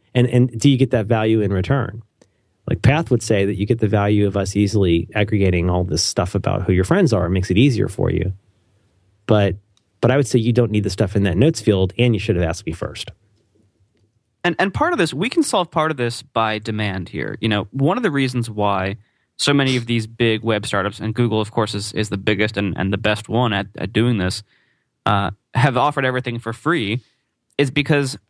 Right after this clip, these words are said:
Speaker 2: most people on the web weren't willing or able to pay for things. If you as, as a consumer start supporting paid services,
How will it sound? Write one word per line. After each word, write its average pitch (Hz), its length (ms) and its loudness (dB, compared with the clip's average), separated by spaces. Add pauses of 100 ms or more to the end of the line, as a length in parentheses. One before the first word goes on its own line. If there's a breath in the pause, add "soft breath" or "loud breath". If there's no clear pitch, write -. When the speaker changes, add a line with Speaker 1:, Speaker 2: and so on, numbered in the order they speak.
(360)
Speaker 2:
most 151 320 2
people 165 240 -2
on 151 80 -2
the 147 60 -2
web 143 300 -2
weren't 127 260 -2
willing 127 320 -2
or 123 80 0
able 120 200 -2
to 110 60 -6
pay 139 200 -2
for - 120 -12
things. - 400 -12 (1200)
If 143 260 0
you 175 260 2
as, 160 140 -2
as 143 240 -2
a 135 120 -2
consumer 127 800 -2 (460)
start 160 300 0
supporting 151 480 -4
paid 131 340 -2
services, 127 760 -4